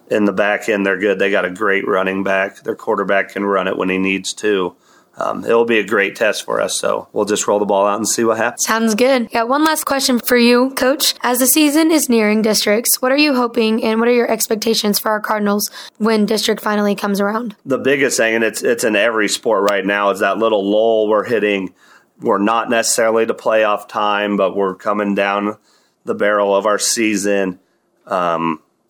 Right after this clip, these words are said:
Speaker 1: these kids are fifteen, sixteen, eighteen years old, to where they got all sorts of things going on in their life. School starts getting a little busier. You got girl problems,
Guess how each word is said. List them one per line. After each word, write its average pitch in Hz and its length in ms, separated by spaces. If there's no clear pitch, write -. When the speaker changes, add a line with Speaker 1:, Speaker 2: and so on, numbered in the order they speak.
Speaker 1:
these 143 240
kids 139 280
are 101 280
fifteen, 123 500
sixteen, 120 520
eighteen 123 380
years 117 220
old, 120 440
to 123 80
where 104 180
they 117 140
got 104 160
all 98 140
sorts 127 320
of - 80
things 92 320
going 92 240
on 98 200
in 92 100
their 90 140
life. 92 440
School 117 420
starts 110 340
getting 113 240
a 104 40
little 107 240
busier. 104 480
You 104 160
got 95 280
girl 107 340
problems, 104 960